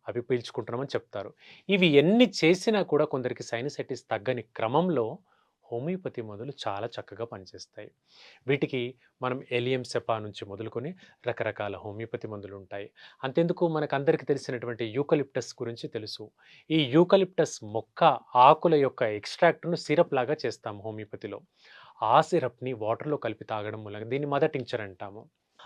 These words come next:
ఆ సిరప్‌ని వాటర్‌లో కలిపి తాగినా పర్వాలేదు, వాటర్‌లో కలిపి ఇన్హేల్ చేసినా, అంటే ఆవిరి పట్టినా పర్వాలేదు. అద్భుతమైన పరిష్కారం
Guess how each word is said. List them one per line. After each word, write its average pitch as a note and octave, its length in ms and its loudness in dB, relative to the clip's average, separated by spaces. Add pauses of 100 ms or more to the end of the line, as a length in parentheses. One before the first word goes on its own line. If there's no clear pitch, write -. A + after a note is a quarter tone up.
(120)
ఆ B2+ 140 10
సిరప్‌ని C3+ 440 0
వాటర్‌లో A2 380 -2
కలిపి B2+ 380 -2
తాగినా C3+ 340 0
పర్వాలేదు, B2+ 500 -4 (380)
వాటర్‌లో B2+ 360 6
కలిపి C3 360 0
ఇన్హేల్ C3 400 -2 (100)
చేసినా, G#2+ 400 -4
అంటే A#2 240 -2
ఆవిరి C3+ 340 6
పట్టినా C#3+ 380 -2
పర్వాలేదు. G#2+ 540 -4 (460)
అద్భుతమైన B2+ 600 4
పరిష్కారం C#3 640 -4